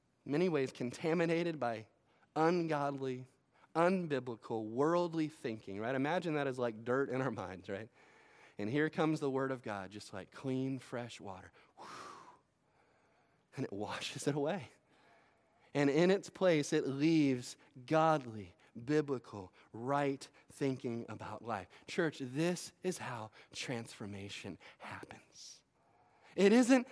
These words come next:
magical, right? It's, it's spiritual. It happens by the Word of God and by the Spirit of God because this book was written by the Holy Spirit of God.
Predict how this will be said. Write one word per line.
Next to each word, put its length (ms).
magical, 960
right? 340
It's, 240
it's 200
spiritual. 540
It 100
happens 380
by 120
the 120
Word 320
of 120
God 240
and 120
by 100
the 120
Spirit 500
of 120
God 320
because 320
this 200
book 340
was 220
written 240
by 100
the 100
Holy 220
Spirit 300
of 100
God. 260